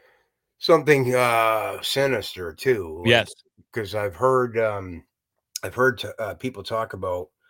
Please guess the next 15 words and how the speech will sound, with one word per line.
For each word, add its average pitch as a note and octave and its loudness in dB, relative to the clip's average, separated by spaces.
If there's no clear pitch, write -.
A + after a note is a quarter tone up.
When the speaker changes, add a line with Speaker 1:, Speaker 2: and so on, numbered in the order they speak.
Speaker 1:
uh, E2+ -10
the A#2+ -10
Montauk A#2 -2
Project E2 -6
and E2+ -12
Montauk F#2 -8
Island, F2+ -10
and E2+ -12
apparently A2+ 4
there G#2 2
were F#2 2
a G2 0
lot G2+ 0
of F2 -8
children F2 0